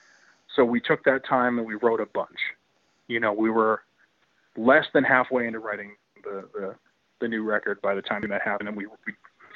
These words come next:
you know, turned out a bunch of songs and,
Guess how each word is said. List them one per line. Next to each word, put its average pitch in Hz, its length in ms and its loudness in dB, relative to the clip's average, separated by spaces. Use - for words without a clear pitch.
you 123 120 8
know, 98 120 2
turned 120 180 4
out 107 260 4
a 101 40 0
bunch 117 280 2
of 104 80 -4
songs 104 720 -2
and, 101 200 -12